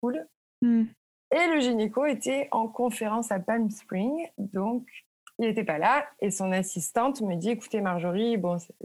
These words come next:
Speaker 1: vous nous avez appelé, là, vous avez des douleurs, passez au médecin vingt-quatre vingt-quatre.
Speaker 2: Hmm.
Speaker 1: Au moins, il vous ausculte. » Et en fait, il faut savoir, aux États-Unis, donc le,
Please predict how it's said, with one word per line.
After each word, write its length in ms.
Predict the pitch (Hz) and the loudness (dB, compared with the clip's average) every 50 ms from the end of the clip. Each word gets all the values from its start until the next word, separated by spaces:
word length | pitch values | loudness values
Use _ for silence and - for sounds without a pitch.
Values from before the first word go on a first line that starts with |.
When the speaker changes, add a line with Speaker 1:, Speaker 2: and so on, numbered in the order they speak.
| - - - | -14 -10 -8
Speaker 1:
vous 140 | 151 156 165 | -6 -4 -2
nous 100 | 170 175 | 0 0
avez 180 | 165 147 156 | 0 0 0
appelé, 560 | 151 156 156 - 214 240 262 262 262 262 262 | -2 -2 -4 -2 0 0 2 2 2 2 2
là, 260 | 247 226 214 208 208 202 | 4 4 4 4 2 2
vous 140 | 180 175 | 0 -2
avez 160 | 170 - - 160 | -2 -2 -2 -2
des 140 | 170 185 | 0 0
douleurs, 600 | 165 160 165 170 185 202 220 254 277 277 - - _ _ _ _ _ _ - | 0 0 0 0 2 2 4 2 2 0 -4 -14 _ _ _ _ _ _ 0
passez 480 | - 208 190 175 - - - 240 247 247 | 2 2 2 2 0 0 0 2 2 2
au 840 | 240 226 214 202 190 190 175 170 160 156 - - 50 50 50 50 50 - - _ _ - | 2 2 2 2 2 0 0 -2 -2 -4 -4 -6 -6 -8 -10 -14 -14 -18 -20 _ _ -4
médecin 400 | - 190 196 190 196 - 240 233 | -2 0 0 0 0 0 0 0
vingt-quatre 380 | 233 226 196 190 - 208 214 190 | 2 0 0 0 0 0 0 0
vingt-quatre. 600 | 190 190 180 175 - - - - - - - _ _ _ - - | 0 -2 -2 -2 -4 -8 -8 -10 -14 -20 -20 _ _ _ -2 2
Speaker 2:
Hmm. 180 | 240 233 226 208 202 - _ _ _ _ _ - | 4 4 4 4 2 -2 _ _ _ _ _ -6
Speaker 1:
Au 100 | 190 196 | -2 0
moins, 180 | 190 196 220 | 2 4 4
il 60 | 247 247 | 4 4
vous 140 | 247 220 | 4 4
ausculte. » 380 | 220 202 214 - - 160 - - - _ - - | 2 2 0 -2 -6 -8 -8 -8 -16 _ -4 -2
Et 40 | |
en 100 | 170 180 | 0 0
fait, 180 | 170 262 285 277 | 2 2 2 2
il 80 | 311 226 | 0 0
faut 140 | 226 240 | 0 0
savoir, 260 | - 220 208 214 247 254 | 2 2 2 2 2 2
aux 60 | 247 | 2
États-Unis, 680 | 208 208 208 196 190 190 175 185 190 202 233 277 277 - | 2 0 0 2 0 0 0 0 0 0 0 0 0 0
donc 260 | 226 202 190 - - | -2 -2 -4 -4 -6
le, 600 | 196 185 190 180 170 170 170 165 160 151 - | -4 -2 0 0 0 -2 -2 -2 -4 -6 -8